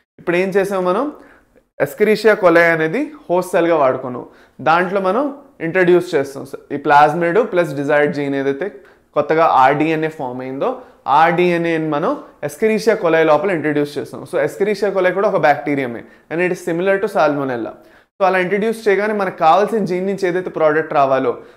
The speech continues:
for suppose మనకు కావాల్సిన జీన్ నుంచి మనకు ఇన్సులిన్ ఫామ్ చేయాలి, హ్యూమన్ ఇన్సులిన్ ఏదైతే ఉందో డయాబెటిక్ పేషెంట్స్ కోసం ఫామ్ చేయాలి, హ్యూమిలిన్ అంటాం. అలా ఫామ్ చేయడానికి మనం ఇన్సులిన్ జీన్ని హ్యూమన్స్ నుంచి తీసి దాన్ని ఈ ప్లాస్మిడ్తో పాటు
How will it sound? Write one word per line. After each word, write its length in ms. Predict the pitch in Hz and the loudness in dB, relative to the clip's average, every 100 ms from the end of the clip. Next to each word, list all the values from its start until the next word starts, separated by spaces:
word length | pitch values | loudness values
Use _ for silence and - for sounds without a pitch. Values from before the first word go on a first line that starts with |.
| _ | _
for 100 | 151 147 | -4 -2
suppose 280 | 170 170 180 180 | -2 -2 -2 -2
మనకు 160 | 170 165 | -2 2
కావాల్సిన 320 | 147 151 165 151 | 4 2 -2 -4
జీన్ 140 | 147 147 | -4 -6
నుంచి 140 | 170 147 | -6 -8
మనకు 240 | 143 196 285 - - _ 156 | -6 -8 -8 -12 -20 _ -8
ఇన్సులిన్ 440 | 175 220 220 220 190 175 | -2 2 2 2 0 0
ఫామ్ 200 | 143 139 | -2 0
చేయాలి, 260 | 139 127 120 139 | -2 -2 -4 -4
హ్యూమన్ 300 | 165 175 165 | -2 0 -2
ఇన్సులిన్ 360 | 147 160 147 139 | -2 -2 -2 0
ఏదైతే 260 | 131 135 135 131 | 0 0 -2 -2
ఉందో 140 | 196 247 - _ _ 131 | -4 -4 -12 _ _ -2
డయాబెటిక్ 340 | 143 143 147 147 | 2 2 0 -2
పేషెంట్స్ 280 | 135 139 131 | -4 -4 -8
కోసం 160 | 143 185 165 | -8 -6 -6
ఫామ్ 160 | 135 123 | -6 -4
చేయాలి, 160 | 120 135 | -6 -4
హ్యూమిలిన్ 420 | 147 156 151 139 117 | -4 -2 -2 -4 -8
అంటాం. 220 | - - _ _ _ - | -14 -18 _ _ _ 0
అలా 140 | 165 233 | 0 2
ఫామ్ 220 | 170 185 196 | 0 -2 -2
చేయడానికి 320 | 185 185 185 196 | 0 -2 -2 -6
మనం 100 | 185 147 | -4 -6
ఇన్సులిన్ 360 | 147 180 180 170 | -6 -4 -4 -2
జీన్ని 260 | 170 226 262 | -4 -6 -8
హ్యూమన్స్ 340 | 160 147 151 151 | -8 -6 -6 -8
నుంచి 180 | 151 151 143 | -10 -8 -8
తీసి 260 | 127 - 240 247 - - _ 143 156 | -8 -8 -10 -12 -20 -20 _ -2 0
దాన్ని 340 | 160 170 233 277 - _ - | 2 0 -2 -4 -12 _ -10
ఈ 40 | 160 | 0
ప్లాస్మిడ్తో 520 | 160 151 147 160 156 165 | 6 6 6 0 -2 0
పాటు 160 | 151 | 0